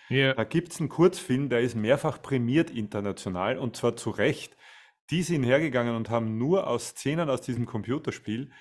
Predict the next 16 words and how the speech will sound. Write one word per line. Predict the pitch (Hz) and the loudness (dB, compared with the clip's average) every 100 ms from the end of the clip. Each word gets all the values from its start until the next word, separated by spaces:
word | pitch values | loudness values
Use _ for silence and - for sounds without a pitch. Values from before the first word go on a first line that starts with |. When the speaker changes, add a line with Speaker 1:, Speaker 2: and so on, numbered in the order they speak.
| - _ | -20 _
Speaker 2:
einen, | 117 107 110 107 - | -4 -2 -2 -4 -6
einen | 104 101 | -4 -4
Kurzfilm | - 214 - 120 95 | 0 0 0 -4 -4
gemacht, | 92 92 117 - _ _ _ - | -4 -6 -8 -16 _ _ _ -4
der | 107 95 | 0 0
so | - - - 202 | -2 -4 4 4
gut | - 208 123 | 4 2 2
ist, | 95 - | -2 0
weil | 110 110 | -2 0
die | 120 | -2
Idee | 113 - 131 | -2 0 0
dahinter | 180 113 110 98 95 | 2 2 0 -4 -6
so | 101 | -6
gut | - 98 | -6 -4
ist | 95 | -4
und | 98 90 | -6 -12